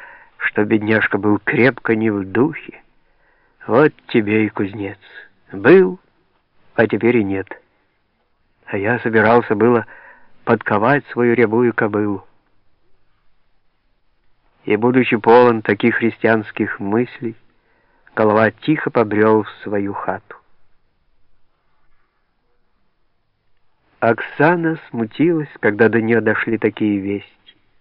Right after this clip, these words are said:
Она мало верила глазам перепорчихи и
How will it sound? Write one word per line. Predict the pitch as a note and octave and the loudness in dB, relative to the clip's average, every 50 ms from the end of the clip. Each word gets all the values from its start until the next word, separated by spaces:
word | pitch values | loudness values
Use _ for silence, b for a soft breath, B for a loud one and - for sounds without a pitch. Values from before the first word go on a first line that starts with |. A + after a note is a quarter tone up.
| _ _ _ _ _ _ - _ _ | _ _ _ _ _ _ -20 _ _
Она | C3 B2 B2 C3 | 0 4 4 6
мало | C3 C3+ C#3 D3+ E3 F#3 G3 G3+ G3 | 6 6 6 6 6 6 6 6 6
верила | F3 E3 D#3+ B2+ A2+ A2+ A2 A2 A2+ | 6 6 6 6 6 6 4 4 4
глазам | G#2+ G2+ A2 A2 A2+ A2 G2+ A#2+ A#2+ A#2 G#2+ G#2 | 2 2 2 2 2 2 2 2 2 2 0 -2
перепорчихи | - - A2+ G#2+ G#2 - - A2+ G#2+ G#2 - - - F3+ F#3+ F3 - - E3+ E3 D3+ - _ _ | -2 0 0 0 0 0 0 0 0 0 -2 -2 0 0 0 0 -2 -6 -6 -6 -6 -6 _ _
и | - D3+ C3 | -2 -2 -2